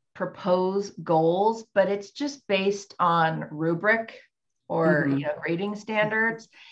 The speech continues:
Speaker 1: And it really helps to have somebody like a private therapist who really knows what the child needs,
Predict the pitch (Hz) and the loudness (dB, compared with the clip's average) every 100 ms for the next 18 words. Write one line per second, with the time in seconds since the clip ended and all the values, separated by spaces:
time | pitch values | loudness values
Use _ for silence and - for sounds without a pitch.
0 | - - _ _ - 196 190 185 180 180 | -20 -20 _ _ 0 2 4 2 2 -2
1 | 175 170 - _ _ _ _ _ _ - | -4 -6 -10 _ _ _ _ _ _ 2
2 | 208 202 185 214 233 247 247 226 208 196 | 2 2 -2 0 2 2 2 0 0 0
3 | - - 196 - 170 185 - 202 185 175 | -2 -6 -4 0 2 2 -2 -4 -2 0
4 | 175 170 165 165 160 156 - 175 170 - | 0 0 -2 -4 -6 -10 -4 -2 -2 -4
5 | - 165 262 262 180 - 180 156 196 226 | 0 2 2 0 -6 -6 -6 -4 0 2
6 | 226 170 156 165 202 135 - 170 170 151 | 2 2 0 -2 -8 -10 0 2 2 0
7 | 151 143 147 208 226 | -2 -4 -4 -4 -6